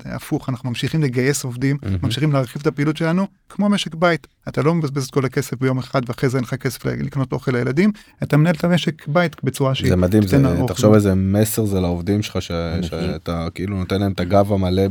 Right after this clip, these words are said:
Speaker 2: גם בתקופות הקשות. זאת אומרת, מה שהבטחתי אז, אני עומד מאחוריו, וזה
Speaker 3: אני חושב
Speaker 2: קורה.
Speaker 3: שיש בזה כמה דברים. קודם כל, אני חושב שזו ולידציה אדירה בשבילכם בתור הנהלה.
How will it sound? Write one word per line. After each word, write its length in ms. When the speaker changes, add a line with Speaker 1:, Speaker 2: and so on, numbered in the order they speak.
Speaker 2:
גם 180
בתקופות 480
הקשות. 680
זאת 80
אומרת, 200
מה 120
שהבטחתי 560
אז, 220
אני 240
עומד 260
מאחוריו, 560
וזה 120
Speaker 3:
אני 200
חושב 120
Speaker 2:
קורה. 140
Speaker 3:
שיש 100
בזה 160
כמה 260
דברים. 260
קודם 180
כל, 120
אני 60
חושב 120
שזו 220
ולידציה 460
אדירה 240
בשבילכם 460
בתור 340
הנהלה. 260